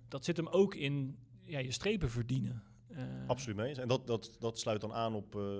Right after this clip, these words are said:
Speaker 2: op deel één, de, de generatie mensen die dus wacht met werken tot ze
Speaker 1: Ja.
Speaker 2: iets vinden wat ze echt leuk vinden. Eh,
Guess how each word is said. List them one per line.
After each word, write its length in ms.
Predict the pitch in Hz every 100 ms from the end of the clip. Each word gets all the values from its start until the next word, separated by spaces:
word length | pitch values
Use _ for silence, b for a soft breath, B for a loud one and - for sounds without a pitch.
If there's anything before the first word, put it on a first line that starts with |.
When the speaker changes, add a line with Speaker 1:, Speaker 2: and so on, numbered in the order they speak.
| -
Speaker 2:
op 220 | 98 90
deel 180 | 95 101
één, 240 | 120 110
de, 160 | 98 95
de 80 | 101
generatie 920 | 107 104 98 117 127 - 110 101 101
mensen 420 | 101 107 110 104 98
die 100 | 101
dus 140 | 98
wacht 280 | 90 120 -
met 140 | 104
werken 320 | 98 113 110 110
tot 200 | 113 -
ze 80 |
Speaker 1:
Ja. 60 | 131
Speaker 2:
iets 100 | 123
vinden 200 | 127 110
wat 120 | 104
ze 80 | -
echt 120 | 104
leuk 220 | 107 143
vinden. 360 | - 98 92 113 - b b b b b
Eh, 220 | 98 98